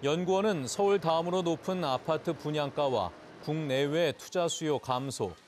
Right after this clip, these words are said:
인구 순유출 등이 반영된 것으로 분석했습니다. 제주 지역의 중대형 상가 열 곳 가운데 한 곳은 비어있는 것으로 조사됐습니다.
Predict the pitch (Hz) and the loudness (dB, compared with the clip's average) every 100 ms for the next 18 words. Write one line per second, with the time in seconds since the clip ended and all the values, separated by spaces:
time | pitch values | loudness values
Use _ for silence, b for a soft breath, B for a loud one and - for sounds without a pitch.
0 | - 131 151 170 175 185 156 - 190 151 | -10 -6 -4 -2 0 2 0 -2 -4 -4
1 | 139 - 160 147 151 165 143 117 113 135 | -4 -4 -4 -4 -2 -2 -2 -2 -2 0
2 | 147 147 143 131 113 104 - 92 - 127 | -2 -2 -2 0 -2 -2 -6 -10 -8 -8
3 | 113 117 95 - 82 73 - - - - | -6 -8 -8 -12 -12 -14 -14 -14 -16 -20
4 | - - - - - - - - - - | -20 -20 -20 -20 -20 -20 -20 -20 -20 -20
5 | - - - _ - _ _ _ _ - | -20 -20 -20 _ -20 _ _ _ _ -20
6 | - - - _ - _ _ _ _ _ | -20 -20 -20 _ -20 _ _ _ _ _
7 | _ _ _ _ _ _ _ _ _ - | _ _ _ _ _ _ _ _ _ -2
8 | 170 170 202 202 190 185 214 175 - 160 | 0 0 0 2 2 4 4 4 0 -4
9 | 180 190 196 185 180 180 170 165 175 170 | 0 2 4 2 -2 -4 -4 0 2 4
10 | 131 110 110 127 165 185 170 175 160 151 | 4 2 2 2 0 -2 -2 0 2 2
11 | 147 - 202 196 185 143 123 101 - 139 | 0 -2 -6 -4 -4 -2 -4 -6 -6 0
12 | 143 151 147 143 127 110 120 101 120 101 | 0 0 -2 -2 -2 -2 -4 -6 -6 -4
13 | 104 95 - 98 98 85 | -4 -6 -10 -8 -8 -8